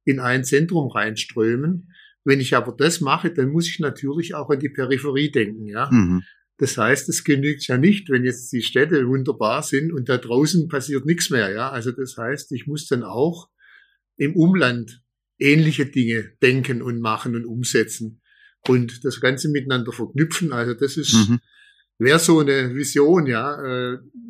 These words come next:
Speaker 1: ob die Wirklichkeit werden kann.
Speaker 2: Ja, ich interpretiere es, äh, sehr sympathisch, äh, die menschliche Stadt. Also, ich sage immer, das ist so der Schritt zurück nach vorn, der Schritt zurück in eine
Speaker 1: Ja.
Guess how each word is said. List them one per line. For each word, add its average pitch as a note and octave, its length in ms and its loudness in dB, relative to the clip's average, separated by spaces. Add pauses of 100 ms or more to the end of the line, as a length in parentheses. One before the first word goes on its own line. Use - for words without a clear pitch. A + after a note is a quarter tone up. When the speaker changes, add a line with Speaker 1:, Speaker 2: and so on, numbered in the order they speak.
(340)
Speaker 1:
ob C#3 220 2
die C#3+ 220 2
Wirklichkeit C#3+ 800 0
werden C3 240 0
kann. A#2 440 -2
Speaker 2:
Ja, G#2+ 300 2
ich B2+ 160 -2
interpretiere D3 640 0
es, - 440 -4
äh, A2 300 2
sehr C#3 300 0
sympathisch, C#3 840 -2
äh, A#2 160 -2
die G#2+ 200 -4
menschliche B2+ 680 0
Stadt. - 480 -4
Also, A#2 460 -2 (360)
ich F#2+ 120 -8
sage B2+ 180 4
immer, C3 160 2
das B2 160 -6
ist C3+ 160 -10
so C3 160 0
der A#2+ 220 0
Schritt - 400 -2
zurück D3 560 -2
nach B2 180 0
vorn, G#2 480 0
der G2 140 -4
Schritt - 340 -6
zurück B2 500 0
in C3+ 280 -4
eine A#2+ 560 -2
Speaker 1:
Ja. E3 220 2